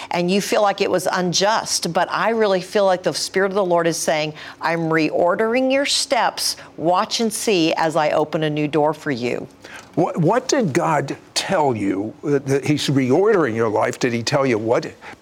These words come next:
Speaker 2: what it, what you're supposed to do now with your life?
Speaker 1: He did. He said, "Instead of going to that college, instead you're gonna go to Bible college. When you get there, you're gonna meet a man. You're going to get married young." He said, "You're gonna go into ministry immediately,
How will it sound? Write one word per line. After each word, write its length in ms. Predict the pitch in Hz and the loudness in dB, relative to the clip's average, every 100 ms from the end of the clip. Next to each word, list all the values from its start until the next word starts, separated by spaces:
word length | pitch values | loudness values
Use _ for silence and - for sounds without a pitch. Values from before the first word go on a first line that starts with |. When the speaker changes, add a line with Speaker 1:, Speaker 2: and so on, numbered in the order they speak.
| - | -8
Speaker 2:
what 240 | 139 147 147 | 0 2 2
it, 120 | 151 | 0
what 240 | 139 151 | -2 -2
you're 80 | 147 | -4
supposed 480 | - - 156 151 - | -4 -2 0 0 -2
to 60 | 147 | -2
do 200 | 151 156 | 0 0
now 200 | 151 151 | 0 0
with 200 | 151 165 | -2 0
your 120 | 143 | 0
life? 320 | 139 143 156 | 2 0 -4
Speaker 1:
He 180 | - 214 | -2 0
did. 340 | 170 190 254 160 | 0 2 2 2
He 140 | 196 | 0
said, 240 | 196 220 180 | 0 0 0
"Instead 360 | 170 - 254 | 0 -2 0
of 100 | 349 | 0
going 220 | 240 226 | 0 0
to 60 | 190 | 2
that 360 | 190 - - - | 2 0 -6 -4
college, 460 | 240 220 160 160 | 0 2 2 0
instead 440 | 180 170 - 269 233 | -2 -2 0 0 0
you're 120 | 208 | -2
gonna 180 | 196 180 | 0 0
go 160 | 175 | 0
to 180 | 165 - | -2 -4
Bible 360 | 156 147 156 156 | -2 0 0 -2
college. 520 | - 117 - - - - - | -2 0 0 -4 -8 -10 -2
When 180 | 196 233 | 0 2
you 100 | 262 | 0
get 180 | 226 196 | 0 2
there, 100 | 208 | 2
you're 160 | 180 | 2
gonna 180 | 170 165 | 2 0
meet 220 | 165 190 | 0 0
a 40 | 240 | 2
man. 420 | 175 139 165 214 - - - | 0 0 -2 -6 -14 -18 -4
You're 140 | 185 | -2
going 200 | 175 202 | 0 0
to 60 | 185 | 2
get 180 | 185 165 | 0 0
married 300 | 170 202 196 | 2 2 2
young." 500 | 170 139 147 202 214 | 2 2 0 -2 -2
He 80 | 220 | -2
said, 240 | 202 214 | 0 0
"You're 100 | 202 | 2
gonna 140 | 208 196 | 0 2
go 220 | 180 180 | 2 2
into 340 | 226 262 - | 0 -2 0
ministry 680 | 262 208 196 - 208 202 202 | 0 2 0 0 0 2 2
immediately, 880 | - 170 220 277 196 - 143 135 143 | 0 0 0 2 0 2 0 0 -2